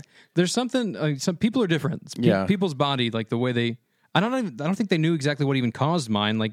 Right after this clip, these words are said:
Speaker 1: you know, I know they told you
Speaker 2: Yeah.
Speaker 1: calcium
Speaker 2: Yeah, it's
Speaker 1: was
Speaker 2: like
Speaker 1: one of yours, but it's like, well,
Speaker 2: calcium
Speaker 1: what do
Speaker 2: buildup.
Speaker 1: you, what,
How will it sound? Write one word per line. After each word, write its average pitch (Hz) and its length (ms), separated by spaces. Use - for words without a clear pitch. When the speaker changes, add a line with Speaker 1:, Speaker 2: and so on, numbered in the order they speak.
Speaker 1:
you 127 80
know, 131 100
I 127 100
know 131 120
they 123 80
told 123 200
you 117 80
Speaker 2:
Yeah. 139 100
Speaker 1:
calcium 135 540
Speaker 2:
Yeah, 147 300
it's 95 80
Speaker 1:
was 143 100
Speaker 2:
like 120 60
Speaker 1:
one 151 80
of 143 60
yours, 143 240
but 180 100
it's 190 40
like, 226 80
well, 214 80
Speaker 2:
calcium 202 60
Speaker 1:
what 214 120
do 214 60
Speaker 2:
buildup. 214 140
Speaker 1:
you, 202 80
what, 196 200